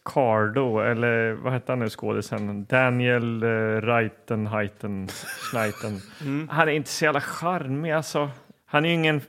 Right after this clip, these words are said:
Speaker 1: Van Damme, eh.
Speaker 2: Är Van Damme charmigare, menar du?
Speaker 1: Ja, han har ju ändå it på något sätt.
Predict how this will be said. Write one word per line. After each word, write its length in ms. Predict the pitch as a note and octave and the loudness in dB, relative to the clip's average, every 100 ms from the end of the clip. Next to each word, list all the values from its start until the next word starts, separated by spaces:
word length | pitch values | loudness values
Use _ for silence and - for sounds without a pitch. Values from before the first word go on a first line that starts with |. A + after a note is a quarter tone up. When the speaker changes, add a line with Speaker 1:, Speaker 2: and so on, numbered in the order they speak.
| - - | -12 -2
Speaker 1:
Van 220 | D#3 C3+ | 0 2
Damme, 480 | B2+ C#3+ C#3+ A2+ G#2 A#2+ _ | 2 2 0 -4 -6 -10 _
eh. 60 | C3 | -6
Speaker 2:
Är 640 | B2+ B2 B2 A#2+ - D#3+ | -4 -2 -4 -6 -6 -4
Van 160 | F#3 F3+ | -4 -4
Damme 260 | G3 A3 F#3 | -2 -4 -4
charmigare, 460 | G3 F3+ G3+ C3 | -4 -4 -4 -6
menar 220 | A2+ G#2 | -8 -10
du? 100 | G#2 B2 | -12 -4
Speaker 1:
Ja, 500 | B2 C#3+ D3+ D#3+ B2 - - | 2 4 6 4 2 -8 -20
han 260 | - D#3 E3 | -2 2 4
har 180 | D#3 | 4
ju 80 | C#3+ | 6
ändå 280 | D3 C#3+ B2 - | 6 4 2 0
it 420 | D#3+ C3 _ - | -4 -4 _ -16
på 100 | - | -8
något 160 | A2+ G2+ | -6 -4
sätt. 420 | - G2+ - - | -6 -8 -12 -20